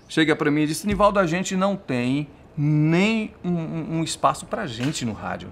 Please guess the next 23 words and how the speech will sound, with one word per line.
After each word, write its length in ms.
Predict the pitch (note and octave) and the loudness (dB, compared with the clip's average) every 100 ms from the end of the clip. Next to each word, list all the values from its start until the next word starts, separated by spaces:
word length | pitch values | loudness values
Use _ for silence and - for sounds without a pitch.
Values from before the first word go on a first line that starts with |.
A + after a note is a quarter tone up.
| - | -6
Não 80 | E3 | -4
existe 340 | C#3 C3+ G3 | -2 -2 -2
um 20 | D3+ | -2
espaço 380 | - G#2+ F#2 - | -2 -4 -4 -6
pra 180 | G#2+ | -10
gente 260 | G2+ G2+ - | -8 -8 -8
no 100 | G2+ | -8
rádio." 260 | F#2 F#2 - - - - - - | -8 -10 -12 -16 -20 -18 -18 -16
Eu 60 | - | -12
disse, 180 | A3 A#3+ | -8 -6
"Rapaz, 300 | A#3 A#3+ A#3 | 0 0 0
eu 140 | A#3 | -2
vou 160 | F#3+ G3 | -2 0
fazer 240 | G#3 G3 | 0 0
um 60 | F#3+ | -2
projeto." 580 | G3 F3+ A#2 A2 G#2+ - | -2 -4 -2 -4 -6 -8
Fiz 140 | B3 | -4
um 60 | A#3+ | -2
projeto, 520 | G#3+ F3+ E3 F3 F3 - - - | 2 4 4 4 2 -12 -20 -8
levei 200 | - F#3+ | 0 2
pras 260 | G3 F3+ E3+ | 2 2 2
out-, 220 | F3 E3+ | 0 -2
pras, 200 | - D#3+ | -2 0